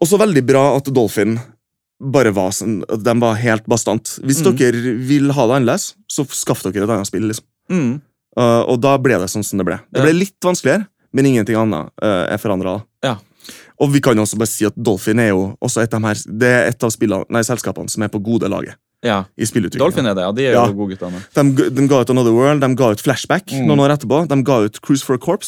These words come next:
Speaker 1: som er et helt fantastisk bra
Speaker 2: Jeg kjenner ikke til det.
Speaker 1: adventure-spill.
Speaker 2: Mm.
Speaker 1: Kjempebra. Eh, det er et point-and-click adventure-spill, men også der, det, det er et veldig originalt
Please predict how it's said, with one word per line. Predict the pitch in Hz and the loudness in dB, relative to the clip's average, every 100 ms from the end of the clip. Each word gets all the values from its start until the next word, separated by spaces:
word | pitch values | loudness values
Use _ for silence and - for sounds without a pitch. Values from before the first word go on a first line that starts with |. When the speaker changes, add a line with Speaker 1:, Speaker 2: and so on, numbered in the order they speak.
| - | -6
Speaker 1:
som | 139 | -2
er | 120 107 | -2 -2
et | 110 - | -4 -8
helt | 107 - | -10 -8
fantastisk | 107 98 95 - 92 - | -10 -8 -10 -10 -8 -4
bra | 95 98 | -2 -2
Speaker 2:
Jeg | |
kjenner | 113 104 | -4 -6
ikke | 101 | -6
til | 92 | -6
det. | |
Speaker 1:
adventure-spill. | 107 110 143 - | -2 -4 -6 -10
Speaker 2:
Mm. | 143 135 - 190 180 160 - | -8 -8 -4 -2 0 0 -2
Speaker 1:
Kjempebra. | 104 87 135 147 - - _ _ | -4 0 0 -2 -16 -20 _ _
Eh, | 120 123 123 | 0 2 4
det | 123 | 2
er | |
et | 156 - | 0 0
point-and-click | 156 139 139 113 | -2 -2 -2 -2
adventure-spill, | 101 - - 160 - - _ - | -2 -6 -4 -4 -4 -20 _ -2
men | 139 | 0
også | 139 - 113 | 0 0 2
der, | 120 117 107 - _ _ _ _ _ _ - | 4 4 0 -4 _ _ _ _ _ _ -18
det, | - 110 120 110 | -4 0 0 0
det | |
er | 117 | 0
et | |
veldig | 127 113 | 2 2
originalt | 110 113 107 104 - - | 2 2 2 0 -2 -12